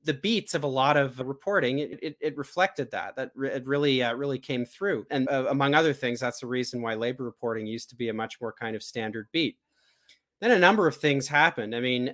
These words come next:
the cable news really took off. And then in the nineties, with courtesy of Roger Ailes and others, partisan media really took off. So people discovered that you could actually make a lot, you could have a profitable media venture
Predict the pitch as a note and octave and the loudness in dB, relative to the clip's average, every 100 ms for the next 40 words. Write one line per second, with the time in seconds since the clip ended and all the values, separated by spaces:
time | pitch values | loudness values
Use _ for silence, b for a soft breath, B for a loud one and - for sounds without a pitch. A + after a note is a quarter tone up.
0 | - C3 C3 B2+ B2 B2 - - - D3+ | -2 0 2 0 0 -2 -8 -8 -2 0
1 | C#3+ B2 C3 D3 C#3+ D3+ D3 C#3+ C#3+ - | 0 0 0 0 -2 -2 -2 -2 -6 0
2 | B2+ B2+ C3+ - B2+ A#2 A2+ A2+ A#2+ A2+ | 2 4 2 -2 -6 -4 -4 -4 -4 -4
3 | A2+ A#2 C3 B2+ B2+ - A2+ - _ - | -2 0 2 0 0 -4 -6 -10 _ -6
4 | A2+ - A#2 G#2 - A2+ G#2+ C3+ D#3+ D3 | -6 -4 -6 -6 -4 -4 -2 2 4 4
5 | C#3+ B2+ B2+ C3 A#2+ - - E3 E3+ D#3+ | 2 -2 -2 -2 -6 -2 6 6 6 4
6 | D#3+ D3+ D3+ D#3 D3+ D3+ D3 D3 C#3 C3 | 4 4 4 4 4 2 0 -2 -2 2
7 | D3 D3 - A#2+ A2+ - - D3 C#3 C3 | 2 0 0 0 0 -4 -8 -6 -4 -4
8 | - C#3 C#3 C3 C3 B2 B2 B2 C3+ C3 | 2 4 4 -2 -4 -4 0 0 0 0
9 | A#2+ A#2 A2+ A#2 B2 A#2+ C3 - - D#3+ | -2 -2 -2 0 0 -2 -6 -6 2 2
10 | D#3 D3 B2 B2+ C3 C3+ A#2+ A#2+ A#2 - | 4 0 -2 0 2 2 0 -2 -4 -4
11 | A#2 A2 | -4 -4